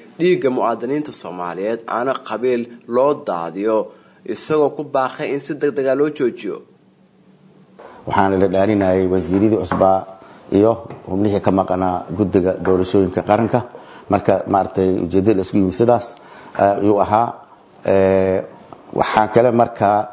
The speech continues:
Speaker 2: warbixintii la kala, eh, guddiyada soo gudbiyey, xubnaha golaha, eh, guddiga joogtada ay soo gudbiyeen,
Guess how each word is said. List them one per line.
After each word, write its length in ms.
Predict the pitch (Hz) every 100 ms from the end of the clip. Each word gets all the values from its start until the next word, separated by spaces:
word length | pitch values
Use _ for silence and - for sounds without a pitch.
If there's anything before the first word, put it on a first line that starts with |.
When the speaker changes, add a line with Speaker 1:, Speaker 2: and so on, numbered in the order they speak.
| -
Speaker 2:
warbixintii 580 | 107 92 - 131 131 98
la 140 | 95
kala, 220 | 95 95 98
eh, 460 | 92 104 101 98 101
guddiyada 400 | 101 120 131 110
soo 200 | - 107
gudbiyey, 260 | 101 98
xubnaha 260 | 107 123 117
golaha, 340 | 98 113 110 101 - - - - - -
eh, 360 | 95 95 98 98
guddiga 260 | 110 113 104
joogtada 360 | 104 98 107
ay 40 | 101
soo 200 | 107 98
gudbiyeen, 500 | 95 80 104 110